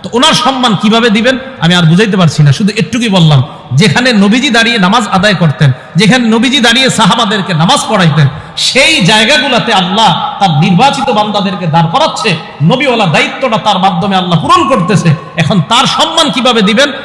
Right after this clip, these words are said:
আমি আর কিছু বলবো না, শুধু একটা কথা বলে গেলাম যে নবীজি যেই জায়গায় দাঁড়াইতেন, সেখানে ওই ইমাম দাঁড়াচ্ছে, তার মর্যাদা কিভাবে দিবেন আপনারা চিন্তা করুন।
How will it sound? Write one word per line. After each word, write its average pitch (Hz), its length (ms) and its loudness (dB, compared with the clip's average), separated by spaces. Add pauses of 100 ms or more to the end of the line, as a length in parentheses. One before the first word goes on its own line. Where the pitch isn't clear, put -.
আমি 202 180 0
আর 196 120 2 (140)
কিছু 285 200 0
বলবো 269 300 0
না, 202 120 0 (180)
শুধু 240 160 0
একটা 220 280 -2
কথা 302 240 0
বলে 226 200 0
গেলাম 226 280 2 (200)
যে 190 80 2
নবীজি 359 440 4
যেই 302 200 0
জায়গায় 233 220 0
দাঁড়াইতেন, 190 440 2 (220)
সেখানে 277 360 -2
ওই 233 200 -4
ইমাম 214 240 -6
দাঁড়াচ্ছে, 165 420 0 (240)
তার 175 140 2
মর্যাদা 190 400 2
কিভাবে 180 340 2
দিবেন 196 280 2
আপনারা 165 320 0
চিন্তা 143 280 2
করুন। 123 240 -4